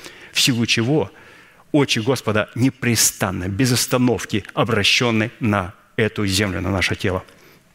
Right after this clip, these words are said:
А посему ханаанская земля — это образ человека, который через наставление вере родился от семени слова истину, в силу чего его земное тело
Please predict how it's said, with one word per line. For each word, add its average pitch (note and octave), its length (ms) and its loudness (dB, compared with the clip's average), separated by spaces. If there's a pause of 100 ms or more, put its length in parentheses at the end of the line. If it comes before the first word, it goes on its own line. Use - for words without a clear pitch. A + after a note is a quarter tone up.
(600)
А - 100 -2
посему C#3+ 340 -2
ханаанская A#2+ 640 0
земля — G#2 360 0 (300)
это A#2 200 -4
образ A#2 340 -2
человека, G2+ 640 0 (800)
который A2+ 320 0
через C#3+ 300 2
наставление B2 500 0
вере G#2+ 380 0 (120)
родился A#2 600 0
от F2+ 60 -4
семени G#2 280 0
слова G2+ 300 0
истину, G2+ 560 -2 (580)
в - 80 -2
силу C3+ 260 2
чего B2 460 -2 (100)
его A2+ 260 2
земное G#2+ 340 2
тело A#2+ 320 0